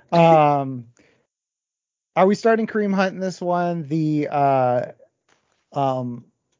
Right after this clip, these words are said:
Speaker 1: Patriots, uh, are not that, you know, exciting against pass catching running backs. They're, uh, twentieth. They're kinda middle of the pack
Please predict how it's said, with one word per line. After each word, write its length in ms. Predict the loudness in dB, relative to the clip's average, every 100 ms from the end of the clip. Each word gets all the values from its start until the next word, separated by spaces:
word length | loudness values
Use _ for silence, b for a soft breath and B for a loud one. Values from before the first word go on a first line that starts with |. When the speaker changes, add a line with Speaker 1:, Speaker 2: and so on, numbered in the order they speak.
| _
Speaker 1:
Patriots, 640 | 0 0 2 0 -2 -8 -20 _ -4
uh, 280 | -2 -2 -2
are 160 | -4
not 420 | -2 0 0 -4 -14 -20 -20 -20 _ _
that, 420 | 4 6 4 0 _ -10
you 120 | -6
know, 280 | -4 -6 -8
exciting 640 | -10 -4 0 0 0 -4 -8
against 380 | -6 -4 -6 -2
pass 220 | -2 -2
catching 360 | -2 -4 -2 -6
running 320 | -6 -4 -4
backs. 440 | -2 -4 -6 -16 -8
They're, 420 | -6 -4 -8 -10
uh, 360 | -10 -6 -6 -8 b b b b _
twentieth. 500 | 0 2 4 2 -2 _ -8
They're 100 | -4
kinda 240 | 0 0
middle 260 | 0 0 0
of 80 | -2
the 80 | -4
pack 380 | -4 -6 -12